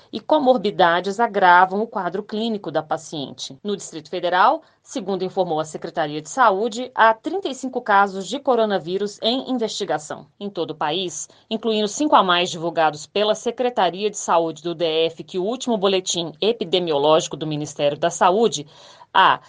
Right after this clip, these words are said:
seiscentos e setenta e nove casos suspeitos.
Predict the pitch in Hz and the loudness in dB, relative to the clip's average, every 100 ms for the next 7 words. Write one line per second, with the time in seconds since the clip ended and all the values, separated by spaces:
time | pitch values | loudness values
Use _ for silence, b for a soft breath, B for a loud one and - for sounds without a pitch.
0 | b - 202 180 - 220 240 247 196 240 | b -8 -8 -8 -8 -8 -8 -8 -8 -8
1 | - 208 214 214 233 240 208 214 214 175 | -6 -6 -4 -4 -4 -2 2 4 4 2
2 | 165 160 160 160 - 165 - 127 127 - | -2 0 0 -8 -16 -16 -12 -14 -14 -20
3 | - | -18